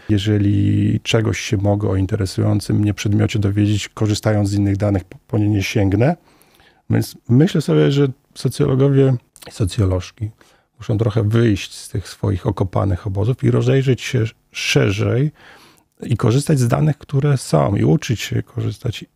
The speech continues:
I też trzecie wyzwanie, no, uczyć się korzystać z nowych narzędzi, które może na pierwszy rzut oka nie są łatwe w używaniu, nie są tak przystępne i przyjemne,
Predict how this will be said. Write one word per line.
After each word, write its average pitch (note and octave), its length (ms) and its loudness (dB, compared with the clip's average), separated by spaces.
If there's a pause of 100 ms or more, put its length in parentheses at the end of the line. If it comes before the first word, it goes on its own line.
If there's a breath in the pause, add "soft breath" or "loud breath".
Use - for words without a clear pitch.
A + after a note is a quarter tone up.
(140)
I D3 220 4 (240)
też A#2 500 0
trzecie - 400 -4
wyzwanie, G2+ 680 0
no, A#2 320 0 (340)
uczyć A#2 320 -2
się - 120 -6
korzystać A#2 440 -2
z A#2 60 -2
nowych A#2 280 0
narzędzi, A2 580 2
które A2+ 920 2
może A#2 400 0
na A#2 140 2
pierwszy A2+ 360 -4
rzut A2+ 180 -2
oka A2+ 300 -2
nie A#2 120 2
są G#2+ 220 -2
łatwe G#2+ 640 -2
w A2+ 500 -4
używaniu, G#2+ 760 0 (760 loud breath)
nie G#2 100 -2
są G#2 180 -6
tak - 180 -4
przystępne F#2+ 840 -2
i F2+ 60 -4
przyjemne, G2 800 -2